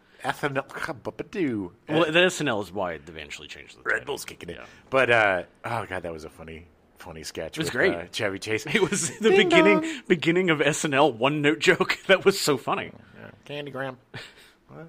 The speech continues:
Speaker 1: I think you're a, a shark." "No, and I'm,
Speaker 2: Mm.
Speaker 1: uh, uh, flower delivery. Uh,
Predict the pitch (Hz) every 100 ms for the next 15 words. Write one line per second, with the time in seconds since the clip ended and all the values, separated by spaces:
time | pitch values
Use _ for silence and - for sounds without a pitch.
0 | 175 247 311 - 185 139 117 - _ _
1 | 131 - 196 - _ 127 127 131 139 156
2 | 147 127 143 147 - 123 _ - 127 _
3 | _ _ 135 156 175 151 147 147 151 _
4 | _ _ _ 127 131 123 _ 143 _ _
5 | _ 127